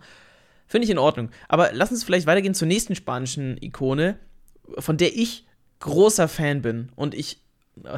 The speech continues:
großer Fan, obwohl es so ein kleiner Spieler ist, ne? <laughs> Aber ich bin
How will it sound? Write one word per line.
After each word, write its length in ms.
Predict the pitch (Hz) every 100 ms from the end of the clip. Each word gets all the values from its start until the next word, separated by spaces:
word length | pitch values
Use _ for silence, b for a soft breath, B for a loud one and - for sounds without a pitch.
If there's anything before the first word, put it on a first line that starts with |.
| 127
großer 300 | - 135 131
Fan, 240 | 127 139 127
obwohl 160 | 120
es 60 | 127
so 80 | 135
ein 40 |
kleiner 300 | 127 131 131
Spieler 300 | 127 151 123
ist, 140 | 117 131
ne? 120 | 127 -
<laughs> 200 | 220 208 - B B B
Aber 260 | 151 160 160 B B - _
ich 260 | - -
bin 320 | 190 208 -